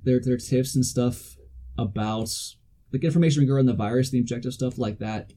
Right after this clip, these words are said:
They're a good resource. There was some sketchiness involving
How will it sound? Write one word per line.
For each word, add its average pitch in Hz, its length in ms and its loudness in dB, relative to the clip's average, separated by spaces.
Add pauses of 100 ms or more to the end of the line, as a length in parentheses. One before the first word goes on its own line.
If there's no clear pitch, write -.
They're 127 140 4
a 127 80 2
good 123 180 2
resource. 104 480 -6
There 123 180 -4
was 127 160 -2
some 131 120 4
sketchiness 139 680 0
involving 120 800 0